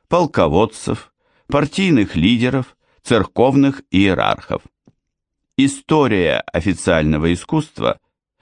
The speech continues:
в основном в формах жреческого и придворного искусства,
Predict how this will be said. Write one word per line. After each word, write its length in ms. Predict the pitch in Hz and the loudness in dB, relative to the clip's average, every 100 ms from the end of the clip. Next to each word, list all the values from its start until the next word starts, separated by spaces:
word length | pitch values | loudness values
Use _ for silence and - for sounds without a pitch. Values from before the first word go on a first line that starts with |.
| - | -10
в 80 | - | -2
основном 680 | 120 - 135 131 123 117 - _ _ | -2 0 2 2 2 0 -4 _ _
в 80 | |
формах 680 | - - 131 117 117 110 - - | -14 0 2 4 2 0 -4 -8
жреческого 960 | 90 98 98 92 95 87 - 87 87 | -2 2 4 2 0 -4 -2 0 2
и 240 | 80 - 87 | 0 -2 -4
придворного 800 | - 90 80 90 110 135 135 135 | 0 0 2 2 2 2 0 -2
искусства, 680 | 135 - 131 - - 127 | -4 -4 -4 -4 -2 0